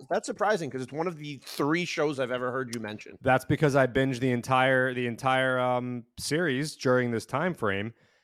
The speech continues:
Speaker 2: and obviously it's in Scranton. I know that they made reference to, um, the Penguins minor league team. There was the hockey episode.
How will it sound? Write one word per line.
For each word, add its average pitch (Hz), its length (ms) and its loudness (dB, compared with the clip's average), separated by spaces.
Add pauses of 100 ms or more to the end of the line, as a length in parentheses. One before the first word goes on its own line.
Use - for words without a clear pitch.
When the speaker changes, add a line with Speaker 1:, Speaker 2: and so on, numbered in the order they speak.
(220)
Speaker 2:
and 131 120 -4
obviously 131 420 4
it's 120 120 2
in 120 100 0
Scranton. 139 540 2
I 120 120 4
know 202 160 6
that 208 260 4 (180)
they 127 160 0
made 143 220 2
reference 139 540 0
to, 117 280 0
um, 92 380 2 (400)
the - 80 -6
Penguins 135 560 4
minor 98 340 2
league 92 220 -2
team. 95 440 -6 (160)
There 120 100 2
was 107 120 4
the 101 80 -2
hockey 127 400 4
episode. 95 540 0